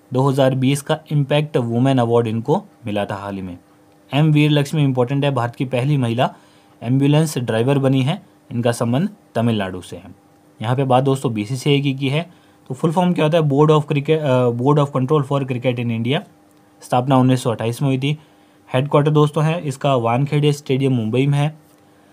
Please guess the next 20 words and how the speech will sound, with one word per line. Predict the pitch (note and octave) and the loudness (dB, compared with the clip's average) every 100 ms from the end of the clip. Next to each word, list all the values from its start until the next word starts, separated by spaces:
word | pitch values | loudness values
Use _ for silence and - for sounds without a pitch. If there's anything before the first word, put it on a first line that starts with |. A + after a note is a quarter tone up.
| _ _ - | _ _ -4
वर्तमान | A#2+ D3 D3+ | -2 4 4
में | D#3+ | 4
इसके | D3+ D#3+ | 2 0
सेक्रेटरी | - C3+ D3 C#3+ | -2 -2 -2 0
यानी | C#3 C#3 | 0 0
कि | C#3 | -2
सचिव | C3+ A2+ C#3+ C3+ | -4 -2 -2 0
कौन | C3+ C#3 | 0 0
है? | G3 - _ _ | -2 -8 _ _
जय | A#2 A2+ A2+ | -6 -2 -2
शाह। | A2 G2+ | -2 -8
और | F#2 G#2+ G#2 G#2+ G#2+ | -8 -4 0 0 0
प्रेसिडेंट | G#2 A2 A#2+ C#3 | -4 -4 0 0
कौन | B2+ B2+ | 2 2
है? | C3 | 0
सभी | B2+ A#2 | -2 -2
को | B2 | -2
पता | A#2+ B2 | -2 -4
है, | G3+ - _ _ - | -4 -10 _ _ -20
सौरव | - A#2 A#2 A#2 | 0 2 2 0